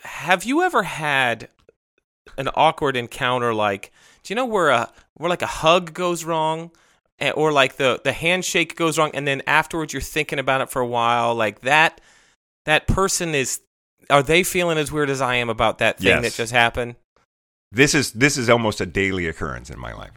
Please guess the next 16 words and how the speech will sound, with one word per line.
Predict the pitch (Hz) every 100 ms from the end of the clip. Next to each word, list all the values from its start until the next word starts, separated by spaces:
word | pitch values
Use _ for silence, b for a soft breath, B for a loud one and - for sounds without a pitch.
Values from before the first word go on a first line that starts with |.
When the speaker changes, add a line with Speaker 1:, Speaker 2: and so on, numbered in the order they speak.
| -
Speaker 2:
Yes, | - 69 -
this | 147 190
is, | 226 160 151
this | 220 262
is |
one | 208 208
of |
the | 165
reasons | 165 165 147
that | 113 107
I, | 104 127 110 95 -
I | 110
don't | 120 131
hug | - - 143 127
that | 73 67
much. | 64 50 -